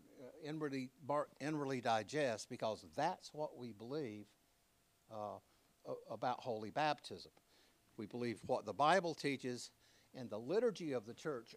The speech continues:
opens up, uh, the teaching, uh, of, of the Bible and, and also, uh, of the creed. Uh,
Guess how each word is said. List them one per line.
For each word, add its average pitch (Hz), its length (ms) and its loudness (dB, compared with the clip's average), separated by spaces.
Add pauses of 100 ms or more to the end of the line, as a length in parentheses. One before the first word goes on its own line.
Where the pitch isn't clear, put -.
(120)
opens 151 440 -2
up, 117 300 0 (720)
uh, 107 140 -4 (240)
the 131 100 -6
teaching, 127 460 -6 (480)
uh, 104 280 0 (600)
of, 104 260 -4 (200)
of 107 140 -6 (100)
the 110 80 -12
Bible 135 560 4
and, 120 220 -2 (100)
and 113 140 -4
also, 113 500 0 (180)
uh, 104 180 -2 (120)
of 101 240 -4
the 95 60 -16
creed. 113 440 -4 (640)
Uh, 113 180 -6